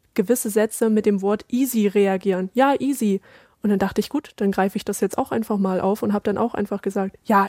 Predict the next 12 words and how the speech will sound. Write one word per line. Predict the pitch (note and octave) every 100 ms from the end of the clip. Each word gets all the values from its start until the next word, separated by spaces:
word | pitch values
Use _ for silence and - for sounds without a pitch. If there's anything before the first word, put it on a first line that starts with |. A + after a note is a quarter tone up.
| -
easy." | B3 A3 G3 F#3 _ _ _ _ _
Und | - F#3+
hab | G3+
gemerkt, | - G3+ G3+ -
wie | G#3+
unnatürlich | - A3+ A3 G#3 - G#3+ G3
sich | - G3 -
das | F#3+
doch | - -
anfühlt, | G3 G3 G3 F#3+ - -
weil | G3
das | G3